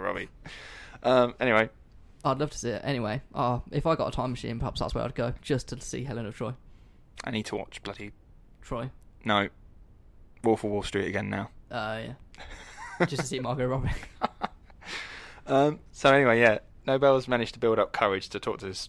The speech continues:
Speaker 1: attractive lady who's just flat out rejected him. Nobel, although, uh, busy and surrounded by many people, went through phases of depression, which means I'm gonna assume he's felt a bit Michael Bublé, you know, surrounded by a
Speaker 2: Yeah.
Speaker 1: million people but still feeling all alone,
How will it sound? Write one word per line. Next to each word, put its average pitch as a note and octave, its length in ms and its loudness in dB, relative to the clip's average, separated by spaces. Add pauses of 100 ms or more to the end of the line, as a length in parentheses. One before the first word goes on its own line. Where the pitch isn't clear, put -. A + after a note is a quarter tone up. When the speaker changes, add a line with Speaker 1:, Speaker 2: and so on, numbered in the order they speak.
Speaker 1:
attractive F#2+ 400 -4
lady F#2 340 -6
who's F#2+ 100 -12
just - 160 -12
flat F2 320 -4
out F2 200 -6
rejected F#2 360 -10
him. F#2+ 160 -12 (560)
Nobel, D3 640 10 (300)
although, A#2+ 420 8
uh, G#2+ 260 10
busy G2+ 460 4
and F#2+ 220 -2
surrounded G#2+ 420 2
by G2+ 140 4
many A2+ 240 4
people, G2+ 540 2 (160)
went A#2 140 2
through A#2 180 0
phases G2+ 460 2
of - 180 -6
depression, - 580 2 (220)
which - 160 -6
means F#2 180 -4
I'm F#2+ 220 2
gonna G#2 180 2
assume G2 340 2
he's G2 160 -6
felt - 220 4
a - 60 -8
bit - 160 0
Michael F#2+ 340 2
Bublé, G2 460 4
you E2+ 80 -4
know, F2+ 140 0
surrounded G2 440 0
by G2 160 0
a - 40 0
Speaker 2:
Yeah. G#2+ 40 4
Speaker 1:
million D3 240 8
people G#2 400 2
but - 140 -2
still G2+ 180 2
feeling F#2 300 0
all G2+ 200 6
alone, F2+ 400 2